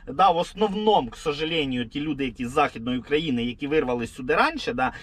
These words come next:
і приїжджають, тут намахують свої своїх же, отаких от поляки не люблять. То, що,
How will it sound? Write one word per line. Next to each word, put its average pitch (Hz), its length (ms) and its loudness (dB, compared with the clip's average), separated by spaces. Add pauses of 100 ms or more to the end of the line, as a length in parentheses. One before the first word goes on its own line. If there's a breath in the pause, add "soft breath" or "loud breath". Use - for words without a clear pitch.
і 151 80 -8
приїжджають, 160 580 2
тут 170 200 -12
намахують 143 840 0
свої 214 560 4
своїх 185 600 0
же, 143 260 0 (260 loud breath)
отаких 147 440 -2
от - 120 -6
поляки 135 360 0
не 120 120 -2
люблять. 92 340 -8 (220 loud breath)
То, 170 100 -2
що, 143 420 4